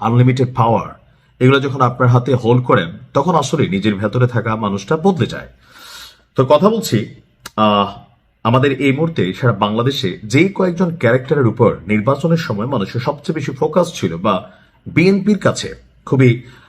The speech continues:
আহ, গুরুত্বপূর্ণ একটা ক্যারেক্টার হিসাবে আপনার বা আসন হিসাবে দেবিদ্দার, আমাদের হাসনাত আবদুল্লার জেরিয়া বা প্রথিত যশা রাজনীতিবিদ ইঞ্জিনিয়ার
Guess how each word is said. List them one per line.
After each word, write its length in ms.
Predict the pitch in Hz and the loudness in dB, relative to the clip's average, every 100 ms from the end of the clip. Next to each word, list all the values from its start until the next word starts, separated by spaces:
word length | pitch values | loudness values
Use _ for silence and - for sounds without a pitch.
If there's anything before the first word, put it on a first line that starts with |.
| _ | _
আহ, 160 | 110 107 | 0 0
গুরুত্বপূর্ণ 640 | 92 147 175 - 185 175 | 2 0 0 -2 -2 0
একটা 200 | 147 127 | 2 0
ক্যারেক্টার 440 | 123 113 120 131 113 | 2 2 2 0 0
হিসাবে 520 | 113 110 113 135 - - _ _ - | 0 0 0 -2 -6 -18 _ _ -8
আপনার 360 | 98 107 92 | -4 0 0
বা 420 | 87 98 90 85 82 _ _ _ _ | 0 0 0 -4 -10 _ _ _ _
আসন 340 | 104 127 208 180 | -2 0 0 0
হিসাবে 380 | 120 - 92 - 110 | 0 0 -2 -6 -2
দেবিদ্দার, 440 | 107 117 - 80 - _ _ | 0 2 -2 -10 -14 _ _
আমাদের 440 | 104 98 101 90 - - _ _ | -4 0 -2 -2 -10 -20 _ _
হাসনাত 380 | - 139 170 160 | 0 0 2 0
আবদুল্লার 340 | 127 123 107 | 2 2 2
জেরিয়া 320 | 101 95 101 170 | 2 0 0 -4
বা 440 | 170 101 82 80 _ _ _ - | -2 -2 -2 -8 _ _ _ 0
প্রথিত 340 | 135 165 170 | 0 2 0
যশা 400 | 131 120 - 78 87 | 2 2 0 -6 -4
রাজনীতিবিদ 560 | 95 107 110 101 85 - _ _ _ _ - | -6 -4 -4 -4 -4 -14 _ _ _ _ 0
ইঞ্জিনিয়ার 440 | 117 123 120 110 | 2 4 2 0